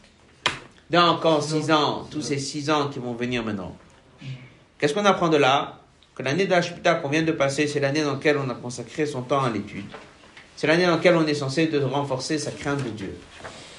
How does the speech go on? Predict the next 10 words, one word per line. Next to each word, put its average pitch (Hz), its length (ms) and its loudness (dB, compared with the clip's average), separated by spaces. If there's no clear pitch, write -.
La 123 60 2
crainte 202 240 2
de 180 80 6
Dieu 160 200 4
ici 160 280 2
traduit 143 340 0
la 156 120 2
notion 135 200 -4
de 147 100 -2
bitul. 131 340 -4